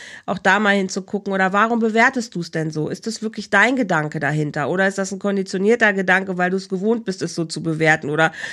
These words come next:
du denkst, es ist richtig, das so zu bewerten, weil dann kriege ich Anerkennung, wenn ich das so bewerte, bla, bla, bla, ne? Der ganze Kram, der dahinter hängt. Und dann mal wirklich zu sagen, eigentlich ist mir scheißegal.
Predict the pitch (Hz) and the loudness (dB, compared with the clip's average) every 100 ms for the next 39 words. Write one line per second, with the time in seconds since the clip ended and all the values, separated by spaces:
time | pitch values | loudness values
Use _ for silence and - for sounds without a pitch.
0 | - 170 190 185 170 151 151 208 269 220 | -10 0 2 2 0 -6 -2 0 0 -2
1 | 208 175 - 170 - 165 156 160 156 156 | -6 -6 -2 -4 -4 -4 2 4 4 2
2 | 151 156 - 156 - 190 226 202 170 170 | 0 -2 -4 -6 -2 2 2 2 -2 -2
3 | 165 180 190 180 - 170 156 160 160 156 | 0 2 0 -2 -4 -4 -2 2 2 2
4 | 160 156 175 185 175 175 170 143 165 214 | -2 0 2 2 0 0 0 2 0 0
5 | 190 185 226 214 214 - - - - 190 | 2 0 0 -2 -4 -16 -16 -8 2 4
6 | 220 233 190 180 185 214 226 175 165 156 | 6 4 2 4 4 4 4 0 0 -2
7 | 170 175 190 247 240 214 233 208 - 208 | -4 -2 2 4 2 0 -4 -6 -4 2
8 | 202 202 - - - _ _ _ _ 139 | 2 2 -4 -20 -20 _ _ _ _ -8
9 | 135 175 208 214 202 202 208 226 190 | -2 0 2 0 0 -4 -2 0 0